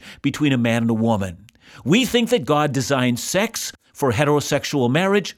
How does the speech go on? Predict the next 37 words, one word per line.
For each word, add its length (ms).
only. 500
Now, 120
our 180
culture 480
thinks 280
that 200
foolish. 640
They 160
think 200
that 120
any 180
form 340
of 100
sexual 440
expression, 560
provided 580
it 160
is 160
consensual, 920
is 100
to 100
be 120
both 240
welcomed 560
and 100
encouraged. 560
That 460
for 180
them 240
is 140
wisdom. 680
To 100
disagree 640
for 200
them 320
is 220
outrage. 880